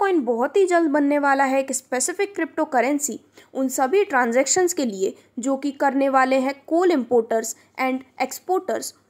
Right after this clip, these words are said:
जो कि हैं from इंडोनेशिया, यूएई, यूनाइटेड स्टेट, और ये क्रिप्टो करेंसी बनने वाली है by the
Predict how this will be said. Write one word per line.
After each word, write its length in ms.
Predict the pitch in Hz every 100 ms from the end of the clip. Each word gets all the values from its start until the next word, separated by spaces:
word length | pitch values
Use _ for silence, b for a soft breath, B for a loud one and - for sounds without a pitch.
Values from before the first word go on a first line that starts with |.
| -
जो 180 | 254 330
कि 160 | 403
हैं 140 | 381 370
from 260 | 370 339
इंडोनेशिया, 680 | 254 226 233 226 226 233 226 B _ -
यूएई, 520 | 269 349 370 202 220 _ _
यूनाइटेड 500 | 254 262 262 254 269
स्टेट, 420 | 262 - 226 214 - - B -
और 120 | 247
ये 260 | 247 349 403
क्रिप्टो 320 | 370 359 349
करेंसी 400 | 339 320 302 311
बनने 340 | 233 233 294
वाली 280 | 339 330 320
है 200 | 233 185 - -
by 200 | 226 233 220
the 160 | 226